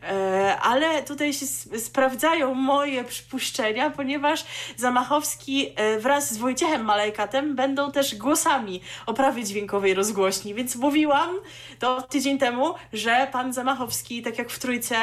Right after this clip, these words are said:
był głosem w dżinglach, tak tutaj będzie. No i rzeczywiście się sprawdziło, a jak się okazuje, będzie mu towarzyszył pan Wojciech Malajkat.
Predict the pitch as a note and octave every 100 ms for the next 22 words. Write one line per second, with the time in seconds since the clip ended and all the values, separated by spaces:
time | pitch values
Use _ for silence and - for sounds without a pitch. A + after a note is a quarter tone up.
0 | A#3 A#3 - - A3 A3 B3 B3+ A#3 A3+
1 | A3+ A#3 A3+ A#3 C4 B3 B3+ B3 A3+ A#3+
2 | C4+ F#4+ F#4 D4+ A#3+ A#3+ A3+ A#3 - -
3 | G3 F#3+ G#3+ G#3 - F#3 F3+ F3+ F#3+ F#3
4 | G3+ A3 A#3 F#3+ G3+ G#3+ G3+ G#3+ - -
5 | - - - C#4 C#4 C4+ G#3+ - G#3+ G3+
6 | G3 G3+ G3 F#3 G#3 F#3+ G#3+ G#3 G3 F#3
7 | - -